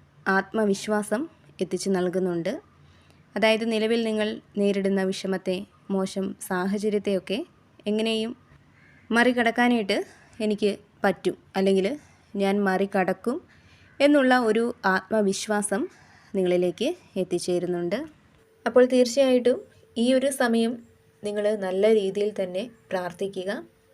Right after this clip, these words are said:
പോസിറ്റീവായിട്ടുള്ള ഒരുപാട് മാറ്റങ്ങൾ നിങ്ങളുടെ ജീവിതത്തിലേക്ക് വന്ന് ചേരാനുള്ള ആ ഒരു സമയമാണ് നിങ്ങൾക്ക് ഇപ്പോഴുള്ളത് എന്നാണ് പ്രപഞ്ചം നിങ്ങളോട് പറയുന്നത്.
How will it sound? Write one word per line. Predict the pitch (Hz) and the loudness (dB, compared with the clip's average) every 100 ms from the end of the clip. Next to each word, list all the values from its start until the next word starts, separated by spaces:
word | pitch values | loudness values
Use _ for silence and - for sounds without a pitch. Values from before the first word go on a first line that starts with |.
| _ _ _ | _ _ _
പോസിറ്റീവായിട്ടുള്ള | 220 214 233 240 226 220 220 220 220 | -2 0 -2 0 0 0 0 0 2
ഒരുപാട് | 220 220 233 247 254 220 | 2 0 0 2 2 0
മാറ്റങ്ങൾ | 202 202 226 220 220 - - | -4 -4 -4 -2 -4 -6 -10
നിങ്ങളുടെ | 196 190 190 196 | -4 -2 0 -2
ജീവിതത്തിലേക്ക് | 196 190 196 196 202 196 214 190 | -4 -2 -2 -2 -6 -4 -4 -6
വന്ന് | 180 196 - - - _ - | -6 -10 -12 -20 -20 _ 0
ചേരാനുള്ള | 196 202 202 190 196 226 | 2 4 2 0 0 0
ആ | 185 | -2
ഒരു | 185 185 - - | -2 -4 -8 -10
സമയമാണ് | 190 180 185 185 185 190 | -8 -6 -6 -6 -4 -4
നിങ്ങൾക്ക് | 180 175 175 - 392 - 185 | -6 -8 -6 -6 -8 -12 -10
ഇപ്പോഴുള്ളത് | 175 185 175 175 175 202 320 _ _ - _ 190 | -2 0 0 -2 -4 -6 -8 _ _ -20 _ -6
എന്നാണ് | 185 180 185 | -4 -4 -2
പ്രപഞ്ചം | 190 185 185 196 247 _ _ | -2 -2 -2 -6 -10 _ _
നിങ്ങളോട് | 190 180 175 175 | -10 -6 -4 -4
പറയുന്നത്. | 180 175 175 175 170 | -4 -4 -4 -4 -4